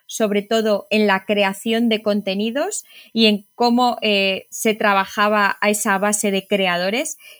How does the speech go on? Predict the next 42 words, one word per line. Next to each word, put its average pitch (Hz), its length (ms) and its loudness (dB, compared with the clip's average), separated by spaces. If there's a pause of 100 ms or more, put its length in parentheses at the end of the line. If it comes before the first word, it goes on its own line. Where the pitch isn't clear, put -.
y 226 100 2
ahora 233 320 4
toca 277 340 -4
centrarse 233 640 -2
en 269 140 -2
perfeccionar 208 760 -2
el 277 180 -4
producto 240 760 -2 (320)
desde 214 280 2
el 208 120 2
punto 233 340 -2
de 262 140 0
vista 254 560 -2 (100)
también 214 540 0
del 208 100 2
anunciante. 170 800 -6 (300)
Y 233 200 0
desde 226 260 4
luego 254 280 0
eso 294 240 -2
pasa 262 380 -2
por 220 160 2
facilitar 214 840 -2
datos, 214 580 -2 (400)
eh, 214 180 -4
tanto 214 240 2
a 190 40 4
agencias 226 440 -4
como 208 160 -4
anunciantes, 208 800 -4
y 247 120 0
seguridad 214 580 0
sobre 214 340 -4
la 208 240 0
correcta 214 580 -2
planificación 208 840 -4
y 220 60 -2
la 202 80 -2
eficacia 185 600 -8
de 196 100 -8
sus - 220 -12
inversiones. 165 800 -12